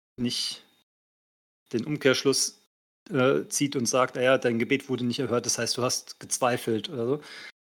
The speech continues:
Sondern, dass man schon auch im, in Gottes Sinne beten muss.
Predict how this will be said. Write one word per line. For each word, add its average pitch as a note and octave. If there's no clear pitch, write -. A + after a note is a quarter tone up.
Sondern, B2+
dass C#3
man C3+
schon D3+
auch C#3+
im, C3+
in C3
Gottes D3
Sinne E3
beten E3+
muss. G3